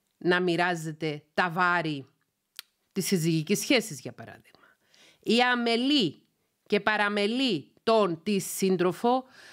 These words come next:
δείχνοντας απάθεια ή επιλέγοντας να δώσει την ερωτική του ενέργεια σε άλλους ανθρώπους και ούτω καθεξής. Ο διευκολυντής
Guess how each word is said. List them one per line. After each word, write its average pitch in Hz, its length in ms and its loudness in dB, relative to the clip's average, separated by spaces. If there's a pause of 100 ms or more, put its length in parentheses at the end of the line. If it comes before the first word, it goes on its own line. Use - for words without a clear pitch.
(240)
δείχνοντας 220 640 0
απάθεια 214 960 -2 (300)
ή 220 520 2 (160)
επιλέγοντας 185 960 0
να 170 180 0
δώσει 196 680 0
την 190 180 4
ερωτική 170 440 0
του 185 100 0
ενέργεια 170 420 2
σε 175 140 -2
άλλους 170 300 -2
ανθρώπους 156 500 -4
και 160 120 -2
ούτω 156 120 -4
καθεξής. - 640 -8 (560)
Ο 185 140 4
διευκολυντής 170 1040 0